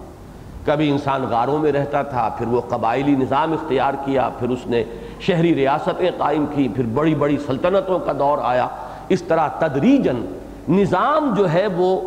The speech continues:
بڑھتا چلا گیا، اور نظام کی وجہ سے افراد کی آزادیوں پر قدغنیں، limitations عائد ہوتی چلی گئیں۔ جب نظام ہوگا تو جکڑے جائیں گے، آپ اس نظام کے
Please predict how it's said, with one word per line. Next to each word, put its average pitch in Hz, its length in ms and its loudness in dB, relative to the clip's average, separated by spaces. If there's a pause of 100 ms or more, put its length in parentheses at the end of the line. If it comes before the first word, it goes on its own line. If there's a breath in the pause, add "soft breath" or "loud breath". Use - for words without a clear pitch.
(640)
بڑھتا 233 460 0
چلا 139 300 0
گیا، 101 300 -2 (580 loud breath)
اور 196 140 2
نظام 208 580 2
کی 269 100 0
وجہ 196 320 2
سے 226 340 2
افراد 208 680 0
کی 277 220 2
آزادیوں 170 720 2
پر 180 120 0
قدغنیں، 156 880 0
limitations 202 760 2 (160)
عائد 160 340 2
ہوتی 151 420 0
چلی 98 280 -6
گئیں۔ - 240 -14 (320)
جب 156 180 0
نظام 180 380 2
ہوگا 196 240 2
تو 220 100 -2
جکڑے - 340 -2
جائیں - 260 -2
گے، - 80 0
آپ - 120 -2 (1160)
اس 127 160 -4
نظام 139 320 0
کے 180 120 0